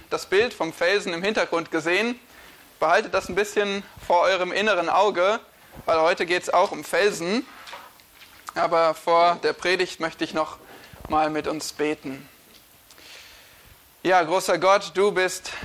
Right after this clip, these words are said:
der Fels, auf den wir bauen können, dem wir vertrauen möchten und in den allein es sich zu vertrauen lohnt. Hab Dank, dass du verlässlich bist und dass du so gütig bist, dass du uns retten möchtest vor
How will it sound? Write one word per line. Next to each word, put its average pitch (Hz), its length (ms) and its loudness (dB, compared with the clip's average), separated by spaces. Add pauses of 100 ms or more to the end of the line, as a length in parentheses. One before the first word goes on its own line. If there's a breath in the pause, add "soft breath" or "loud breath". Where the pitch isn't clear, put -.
(100)
der 170 160 0
Fels, 185 380 0
auf 156 160 -2
den 165 200 -2
wir 151 80 0
bauen 180 400 0
können, 190 400 -4 (240 loud breath)
dem 160 160 -4
wir 151 80 -2
vertrauen 170 720 -2 (600 loud breath)
möchten 196 440 -2
und 156 300 -4 (480 loud breath)
in 165 160 -4
den 175 160 0
allein 165 400 2
es 165 100 -8
sich - 200 -8
zu - 100 -10
vertrauen 156 540 -2
lohnt. 151 520 -4 (120)
Hab 151 120 -6
Dank, 170 260 -2
dass - 220 -6
du 175 340 2 (640 loud breath)
verlässlich 160 600 -2
bist 196 360 -2
und 156 100 -6
dass 151 220 -6
du 160 100 -4
so 175 200 0
gütig 190 400 -6
bist, 170 300 -4
dass - 160 -6
du 160 100 -2
uns 147 300 -6
retten 170 300 -2
möchtest 156 460 -6
vor 151 380 0